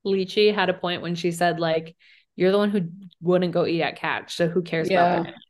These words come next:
Speaker 1: Like,
Speaker 2: Right.
Speaker 1: I'm,
Speaker 2: No,
Speaker 1: like,
Speaker 2: that
Speaker 1: very
Speaker 2: made sense to
Speaker 1: concerned,
Speaker 2: me.
Speaker 1: I'm very concerned that I'm aligned with, again,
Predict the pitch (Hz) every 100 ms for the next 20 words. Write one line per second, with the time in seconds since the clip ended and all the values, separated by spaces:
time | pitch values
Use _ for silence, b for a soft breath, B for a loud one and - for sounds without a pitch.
0 | _ _ - 147 104 - - _ _ _
1 | - 262 165 156 147 - _ - 185 170
2 | 160 160 170 170 156 - 202 147 147 285
3 | 330 214 214 247 247 233 185 180 185 196
4 | - 196 185 - 180 185 180 170 165 175
5 | 170 175 170 165 160 - 170 165 160 156
6 | 160 165